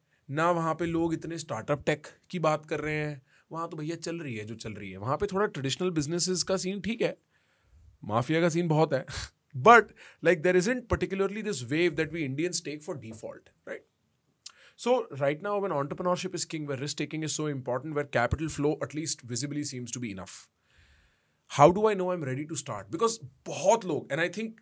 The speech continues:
there is something to be said about this also, कि आप जब कॉलेज खत्म करते हो, उसके पाँच, अगले पाँच, सात साल में ना,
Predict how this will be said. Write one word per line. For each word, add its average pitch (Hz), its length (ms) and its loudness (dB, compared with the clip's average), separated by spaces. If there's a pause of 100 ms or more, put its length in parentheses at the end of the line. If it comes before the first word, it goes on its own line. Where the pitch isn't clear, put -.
there 143 140 0
is 175 80 0
something 170 300 -4
to 185 80 -6
be 190 120 -6
said 160 220 -2
about 165 220 0
this 139 140 -2
also, 110 280 -2
कि 135 80 -4
आप 151 180 2
जब 180 120 -4
कॉलेज 151 300 0
खत्म 165 200 -4
करते 147 200 -8
हो, - 20 -4
उसके 165 200 -6
पाँच, 147 340 -8
अगले 147 180 -10
पाँच, 139 240 -8
सात 151 160 -6
साल 131 180 -4
में 127 80 -8
ना, 143 180 -10